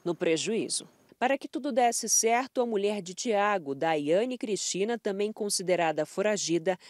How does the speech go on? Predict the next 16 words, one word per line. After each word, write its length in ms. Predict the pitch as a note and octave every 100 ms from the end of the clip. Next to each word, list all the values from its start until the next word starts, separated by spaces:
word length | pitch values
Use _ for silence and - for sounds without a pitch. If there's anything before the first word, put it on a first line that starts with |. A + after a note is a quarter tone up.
| -
ajudava 720 | E3+ F3 G3+ G3+ F#3 F3 E3
nos 200 | E3+ F#3
crimes. 580 | - D3 A#2+ A#2 A#2 - - _ -
Outra 360 | F3 F#3 F#3+
peça 380 | F3+ G3 F#3 -
importante 720 | F3+ - E3+ D#3+ - F#3 F3 F3
desse 280 | E3+ -
golpe 500 | F3 E3 F3 - C4+ -
era 240 | G3+ G3
esse 320 | F#3+ G3 - A3+
idoso 440 | F#3+ F3 F3+ F3+
de 120 | F3+
setenta 600 | - G#3 - C4 E4+ -
e 60 | A#3+
dois 420 | E3+ F3+ A#3+ F3
anos, 400 | D3+ C#3+ D3+ -